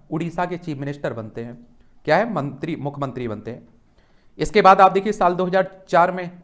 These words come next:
उड़ीसा में एक बार फिर से विधानसभा चुनाव होते हैं और इस चुनाव में भी बीजू जनता दल और भाजपा के गठबंधन को जनता का आशीर्वाद मिला, यानी कि बहुमत मिला, और नवीन पटनायक एक बार फिर से उड़ीसा के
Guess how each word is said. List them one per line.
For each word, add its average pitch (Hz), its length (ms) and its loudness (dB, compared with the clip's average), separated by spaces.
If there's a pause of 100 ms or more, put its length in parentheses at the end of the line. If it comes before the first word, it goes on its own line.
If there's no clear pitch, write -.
उड़ीसा 180 380 0
में 175 100 -4
एक 175 120 -6
बार 165 180 2
फिर 180 100 -2
से 180 140 -6
विधानसभा 175 440 -2
चुनाव 165 300 -2
होते 156 200 -8
हैं 143 200 -12 (440)
और 143 120 4
इस 170 200 -6
चुनाव 175 260 2
में 190 80 -2
भी 185 140 -4 (140)
बीजू 160 280 -6
जनता 151 320 -2
दल 170 180 -2
और 156 80 0
भाजपा 143 380 -2
के 170 140 -10
गठबंधन 147 460 -6
को 170 200 -4 (380)
जनता 151 360 2
का 170 120 4
आशीर्वाद 165 420 0
मिला, 160 260 -4 (240)
यानी 143 180 0
कि 165 100 -8
बहुमत 156 360 -6
मिला, 156 220 -6 (340)
और 143 100 2
नवीन 151 260 -2
पटनायक 170 400 -2
एक 147 140 -8
बार 156 120 2
फिर 160 140 -8
से 151 120 -8
उड़ीसा 139 380 -6
के 165 200 -8